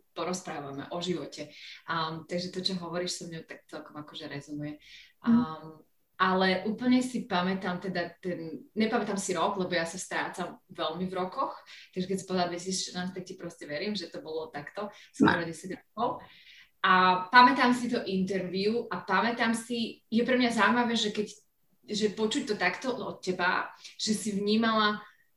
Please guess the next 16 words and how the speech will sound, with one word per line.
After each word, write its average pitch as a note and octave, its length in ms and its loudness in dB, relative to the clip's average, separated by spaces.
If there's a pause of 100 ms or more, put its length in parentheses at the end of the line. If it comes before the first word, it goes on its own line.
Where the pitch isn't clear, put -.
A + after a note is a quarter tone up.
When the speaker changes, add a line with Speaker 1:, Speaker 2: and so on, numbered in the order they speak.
(420)
Speaker 1:
teda G3+ 280 2
mňa, F#3 480 4
že G3 80 -2
som F#3+ 240 -4
tam, F#3 320 -2
mm, F#3 640 -4
bola F3+ 280 4
rešpektovaná F#3 680 -2
jedno F#3 200 0
s F3 120 -6
druhým, F#3+ 400 -4
lebo F3+ 320 -2
pre G3 240 -2
mňa F#3+ 520 2 (520)
ten G#3 200 4
spot, G#3 880 0